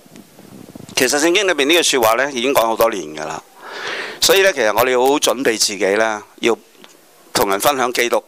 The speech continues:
啊，準備自己靈性嘅操練。出年我哋有更新啊嘛。二零一二呢，就唔係末日，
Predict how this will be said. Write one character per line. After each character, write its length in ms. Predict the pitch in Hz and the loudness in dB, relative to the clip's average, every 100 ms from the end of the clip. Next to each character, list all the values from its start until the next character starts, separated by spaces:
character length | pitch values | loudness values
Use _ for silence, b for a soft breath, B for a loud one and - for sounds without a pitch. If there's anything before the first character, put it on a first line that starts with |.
| - _ | -14 _
啊， 240 | - 180 98 | -4 -4 -2
準 200 | 120 143 | -2 0
備 80 | 120 | 0
自 180 | - 110 | -2 -2
己 60 | |
靈 480 | 110 123 156 104 123 | 0 0 -2 -6 -4
性 120 | 117 | -2
嘅 100 | 110 | 0
操 140 | 110 131 | 0 0
練。 200 | 113 90 | -2 0
出 140 | - | 0
年 180 | 117 123 | 0 0
我 80 | 113 | 2
哋 40 | 95 | 0
有 60 | 98 | 0
更 220 | 110 113 | -2 -2
新 160 | 117 104 | -4 -2
啊 80 | 98 | -4
嘛。 120 | 90 | -4
二 320 | - - 139 | -8 -6 -2
零 160 | 120 113 | 0 2
一 40 | |
二 100 | 165 - 120 120 123 | 0 0 -10 -2 2
呢， 260 | 139 135 - B B B | 2 0 -6 B B B
就 120 | 123 | -6
唔 80 | 92 | -2
係 140 | 95 | -4
末 120 | 92 | -4
日， 140 | 85 | -2